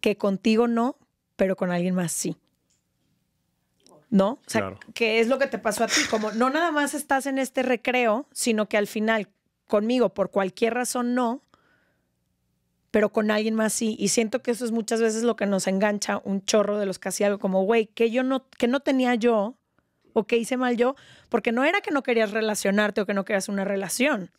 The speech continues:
Speaker 1: ¿No? O sea, como que eso también es un dolor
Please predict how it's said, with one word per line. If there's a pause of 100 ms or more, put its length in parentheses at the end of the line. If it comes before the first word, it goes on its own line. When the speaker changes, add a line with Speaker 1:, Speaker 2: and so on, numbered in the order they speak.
(1400)
Speaker 1:
¿No?
O
sea,
como
que
eso
también
es
un
dolor